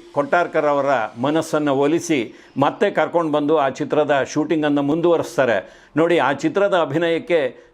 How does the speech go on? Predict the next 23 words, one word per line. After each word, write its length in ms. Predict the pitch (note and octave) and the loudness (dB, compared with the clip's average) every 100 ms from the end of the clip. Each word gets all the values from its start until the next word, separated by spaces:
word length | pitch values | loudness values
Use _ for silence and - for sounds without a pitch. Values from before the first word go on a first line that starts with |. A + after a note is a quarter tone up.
| - | -2
ಸಾವಿರದ 260 | D3 D3+ | 0 2
ಒಂಬೈನೂರ 420 | D#3 D#3 F#3+ F#3 D#3+ | 0 0 -2 0 0
ಎಪ್ಪತ್ತರಲ್ಲಿ 920 | C#3 F3 E3 D3+ D3 D#3 B2 A#2+ - | 0 -2 -2 0 0 0 -2 -6 -4
ಕೊಟ್ಟಾರ್ಕರ್ 560 | C#3 C3+ E3+ D#3 D3+ C#3+ | -4 0 0 0 0 0
ಅವರಿಗೆ 680 | C#3+ C3+ D3 B2 - - _ - | 0 0 0 0 -2 -14 _ 0
ಕೇರಳ 380 | E3 F#3+ F3+ | 2 4 2
ರಾಜ್ಯದ 680 | D#3 D#3 B2+ C#3+ D3 B2 G2+ - _ - | 2 0 -2 0 0 0 -4 -14 _ -4
ಶ್ರೇಷ್ಠ 380 | D3+ G3 - F#3+ | 0 0 0 0
ನಟ 300 | D#3+ C#3 C3 C#3+ F#2 - _ _ C#3 | 0 0 0 0 -2 -10 _ _ -2
ಮೊದಲನೇ 640 | D3 F3 F#3 F3+ C#3+ - - - - | 0 0 0 -2 -2 -6 -16 -20 -6
ಪ್ರಶಸ್ತಿ 420 | D3 C#3 F3 E3+ D#3 | -2 0 -2 -2 -2
ಕೂಡ 180 | D3+ | 0
ಬರುತ್ತೆ. 420 | D3 B2 A2 - - _ _ - - | 0 0 -4 -8 -20 _ _ -20 -2
ಅದರ 160 | C3+ F3 | 0 2
ಹಿಂದಿನ 380 | D3+ F3 G#3+ A3 | 0 -2 0 0
ವರ್ಷ 280 | F#3+ - E3+ G#2+ - _ _ _ _ _ | 0 0 -2 -2 -6 _ _ _ _ _
ಸಾವಿರದ 340 | - D3+ E3+ | -2 0 2
ಒಂಬೈನೂರ 420 | D#3+ D#3+ F#3+ F#3+ F3+ C#3+ | 0 0 0 0 0 2
ಅರವತ್ತೊಂಬತ್ತರಲ್ಲೇ 1200 | D#3+ E3+ E3+ E3+ F#3+ G3 F3+ E3 E3+ A#2 - _ _ _ | 0 0 0 0 0 0 0 2 0 -2 -8 _ _ _
ಕೇರಳ 280 | D#3 F#3 F#3+ F3+ C#3 - | 0 2 2 0 -2 -4
ಸರ್ಕಾರ 440 | D#3 D3 F3 E3+ | -4 0 0 0
ಕೊಡಮಾಡುವಂಥ 760 | D#3 D3+ D#3+ D#3+ D#3 D3+ C#3+ D#3 C3+ - - _ | 0 0 0 0 0 0 0 0 0 -4 -14 _
ಎರಡನೇ 840 | A#2+ C3 D#3+ G3+ G3 F#3+ B2+ - | -2 0 2 0 0 -2 -4 -10